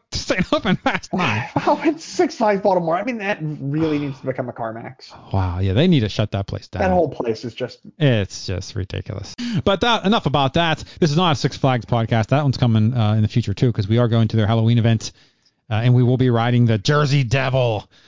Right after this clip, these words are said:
Speaker 1: uh, next weekend. Very
Speaker 2: Nice.
Speaker 1: exciting. Very exciting. Unfortunately, no, um, El Toro. So that is sad, but we will live. All right, let's talk about the SeaWorld Craft Beer Festival. It is every Friday, Saturday, and Sunday from August thirteenth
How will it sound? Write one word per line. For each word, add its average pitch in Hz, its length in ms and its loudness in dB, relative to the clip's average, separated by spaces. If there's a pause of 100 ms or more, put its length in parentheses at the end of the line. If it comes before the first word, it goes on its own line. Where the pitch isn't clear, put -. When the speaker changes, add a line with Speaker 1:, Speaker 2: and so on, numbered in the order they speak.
(240)
Speaker 1:
uh, 104 260 2
next 113 420 2
weekend. 110 560 2 (160)
Very 190 360 0
Speaker 2:
Nice. 92 120 -6
Speaker 1:
exciting. 98 540 -2
Very 160 420 2
exciting. 120 460 0
Unfortunately, 147 640 2 (400)
no, 113 460 2
um, 95 260 -2 (160)
El 101 120 -2
Toro. 95 480 -4
So 104 220 -8 (580)
that 160 160 2
is 147 80 0
sad, 107 440 -2
but - 280 -2 (420)
we 117 180 2
will 104 300 0
live. 92 380 -4 (360)
All 131 80 0
right, 123 160 0
let's 165 140 2
talk 170 200 2
about 147 300 2
the 135 160 4
SeaWorld 170 560 4 (200)
Craft 151 440 -2
Beer 147 260 4
Festival. 143 580 2 (280)
It 147 100 4
is 143 140 2
every 165 220 2
Friday, 156 400 2
Saturday, 147 340 4
and 135 100 4
Sunday 139 400 4
from 127 240 0
August 175 320 0
thirteenth 160 480 2